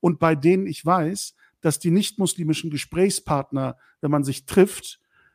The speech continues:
äh, vor allem die weiblichen Gesprächspartner, penibel darauf achten,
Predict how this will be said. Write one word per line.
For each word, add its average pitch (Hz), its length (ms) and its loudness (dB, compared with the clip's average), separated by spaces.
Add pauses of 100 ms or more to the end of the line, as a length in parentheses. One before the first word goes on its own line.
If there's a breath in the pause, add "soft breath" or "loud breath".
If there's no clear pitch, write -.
(100)
äh, 160 200 -2
vor 160 300 -2
allem 180 220 6
die 151 120 -4
weiblichen 147 640 0
Gesprächspartner, 135 1040 -8 (240)
penibel 180 460 8
darauf 139 360 -6
achten, 170 500 -6